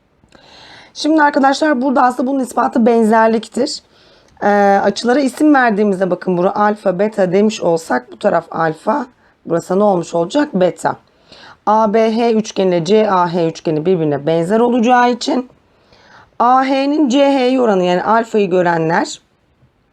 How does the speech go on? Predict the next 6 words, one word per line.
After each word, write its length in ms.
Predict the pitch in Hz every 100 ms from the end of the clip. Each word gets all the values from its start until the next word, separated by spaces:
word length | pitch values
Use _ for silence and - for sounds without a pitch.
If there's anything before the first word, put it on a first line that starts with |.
| _ _ _ - - - - _ -
e, 240 | 202 196
eşit 300 | 220 233 302
olmalı, 600 | 240 220 208 196 214 349 - _ _ _ _ _ _
e, 40 | 220 214 208 208 202 202 196 214 - 190
B 320 | 190 185 226
H'nin 760 | 269 269 247 220 214 302 359